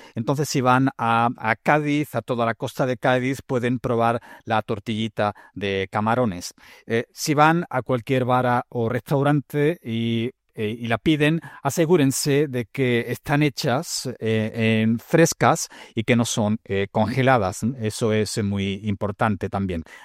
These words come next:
Las, la tortillita de camarones. Y en Huelva, eh, pueden probar los, eh, chocos, ¿m?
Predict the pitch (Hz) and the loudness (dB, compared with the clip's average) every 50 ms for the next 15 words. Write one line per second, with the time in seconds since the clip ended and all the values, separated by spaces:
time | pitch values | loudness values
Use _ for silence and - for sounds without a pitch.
0 | - - 110 110 - - 120 110 - - 107 101 - 123 107 - - 123 120 123 | -8 -4 -4 -4 -2 -4 -8 -10 -8 -6 -8 -6 -6 -6 -8 -4 -4 -2 -2 -2
1 | 120 - - 123 120 - - - - - - - - 120 107 - 110 101 101 101 | -2 0 0 0 0 0 -4 -20 -20 -20 -18 -8 -6 -6 -2 -2 -2 -2 0 -2
2 | 107 101 92 87 - - _ _ _ _ _ _ _ _ _ _ _ _ _ _ | -2 -4 -4 -8 -10 -14 _ _ _ _ _ _ _ _ _ _ _ _ _ _
3 | _ _ _ - 165 185 202 - - - 123 120 120 120 120 120 117 120 131 143 | _ _ _ -2 0 0 0 0 0 0 2 4 4 4 2 2 2 2 2 4
4 | 170 180 170 151 143 135 160 - _ _ - 107 110 110 - - 131 131 123 131 | 4 4 4 6 4 2 2 2 _ _ -4 -2 -2 -2 -2 0 -2 0 2 2
5 | 135 123 - 131 127 120 117 120 123 - 131 123 117 117 113 - - - 117 120 | 0 0 0 2 2 4 4 4 4 2 2 0 0 0 -2 -4 -6 -4 -4 -4
6 | - - - - 180 147 - - 104 - - - - - - _ - 131 | -6 -6 0 2 2 2 2 -4 -8 -6 -6 -8 -8 -8 -10 _ -10 -10